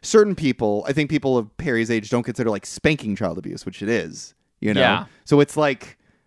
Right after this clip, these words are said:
Speaker 1: you know, like, what does he consider child abuse?
Speaker 2: Exactly.
Speaker 1: You know?
Speaker 2: It's a bit different. I'm sure his dad probably beat him indiscriminately or something.
Speaker 1: Right,
Speaker 2: Like, where he did,
Speaker 1: exactly.
Speaker 2: like, something where, like, um, I, I don't know, when I, when I was disciplined in a, uh, quote unquote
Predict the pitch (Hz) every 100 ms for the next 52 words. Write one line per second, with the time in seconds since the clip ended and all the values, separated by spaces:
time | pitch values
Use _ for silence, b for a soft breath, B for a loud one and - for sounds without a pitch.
0 | _ _ _ 143 135 123 127 139 147 147
1 | - _ - 151 185 190 190 202 180 170
2 | 156 143 139 147 113 87 - 151 147 135
3 | 123 - 127 120 127 156 - 165 185 226
4 | 170 180 - 104 123 139 208 202 185 143
5 | - 135 147 110 95 110 107 107 95 -
6 | 139 143 78 80 135 160 113 113 127 123
7 | 147 - 151 123 131 127 B B B -
8 | 160 156 151 143 - 135 123 117 107 -
9 | _ _ 127 131 127 110 92 101 113 104
10 | 113 95 98 104 98 104 92 117 - 98
11 | 110 110 92 101 98 92 92 98 95 -
12 | 123 107 117 107